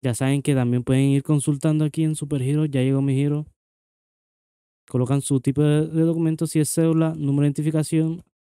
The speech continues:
acepta las condiciones, no soy un robot, y enviar.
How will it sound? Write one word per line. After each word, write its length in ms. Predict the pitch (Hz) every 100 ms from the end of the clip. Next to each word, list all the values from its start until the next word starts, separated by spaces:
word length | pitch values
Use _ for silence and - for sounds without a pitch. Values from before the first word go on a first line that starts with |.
| -
acepta 320 | 131 131 139
las 80 | 147
condiciones, 520 | 151 151 156 151 156
no 180 | 135 123
soy 140 | 135
un 100 | 147
robot, 320 | 147 151 165 - _ _ _ -
y 120 | 139
enviar. 560 | 135 123 131 135 127